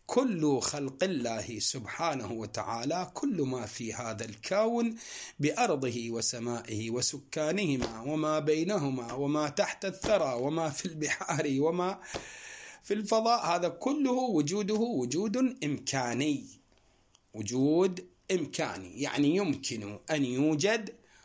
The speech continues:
ويمكن أن يعدم، ولا أولوية للوجود على العدم أو للعدم على الوجود،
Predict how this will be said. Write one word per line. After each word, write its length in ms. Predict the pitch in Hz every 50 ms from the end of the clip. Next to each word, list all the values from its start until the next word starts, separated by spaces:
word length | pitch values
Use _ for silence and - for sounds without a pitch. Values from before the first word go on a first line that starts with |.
| - -
ويمكن 600 | 135 120 139 185 208 202 185 - - 220 214 220
أن 320 | 202 - - 139 135 131
يعدم، 760 | 123 127 131 120 92 123 117 160 170 180 170 156 131 - - - - _ _ _ _ _ _ _ _ _ _ _ _ _ _ _ _ - - -
ولا 380 | 170 160 165 175 185 196 208 233
أولوية 920 | 254 247 - - 240 233 220 202 190 180 165 160 156 151 139 131 127 113 - -
للوجود 960 | 123 117 113 110 131 135 131 120 123 135 135 131 143 143 127 117 120 123 117 104
على 260 | - - 127 123 123
العدم 640 | 110 98 - 131 190 185 202 202 196 196 208 220 226 - 160
أو 140 | 139 131
للعدم 720 | 123 117 117 110 - - 127 139 147 156 165 180 208 220 - -
على 180 | 131 131 139 160
الوجود، 600 | 165 139 117 113 107 110 113 113 113 113 110